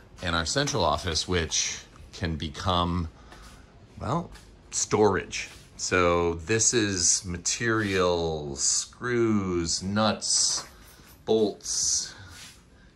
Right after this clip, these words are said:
stuff. <laughs> This is where the crap that Jeff and I collect will eventually end up. Um,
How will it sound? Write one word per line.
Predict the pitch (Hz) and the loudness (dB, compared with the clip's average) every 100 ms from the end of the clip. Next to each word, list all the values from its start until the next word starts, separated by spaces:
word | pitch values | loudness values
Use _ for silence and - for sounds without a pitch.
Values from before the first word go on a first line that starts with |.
| - | -20
stuff. | - - - - - - 104 104 - - - - - - | -20 -14 -10 -8 -10 -2 2 2 0 -14 -20 -20 -20 -12
<laughs> | 123 - - - - - - - | -12 -12 -18 -20 -18 -20 -20 -6
This | - 123 | 0 0
is | 147 | 0
where | 135 135 | 2 4
the | 123 113 101 98 - - | 6 6 6 4 0 -10
crap | - - 117 113 120 - | -8 0 2 2 0 0
that | 101 - | 0 0
Jeff | - 107 - | 0 0 0
and | 101 | 0
I | 95 87 | 0 -2
collect | - - 85 85 90 113 - | -4 -4 -2 -2 -2 -4 -8
will | 87 87 82 - | -2 0 0 0
eventually | 85 82 98 95 - 90 80 | -2 0 0 -2 -2 -4 -4
end | 78 80 78 73 | -2 -2 0 0
up. | 90 - - - - - - - - - | 0 6 8 6 -2 -20 -20 -20 -20 -8
Um, | 80 80 76 76 76 73 | -2 2 2 0 -2 -6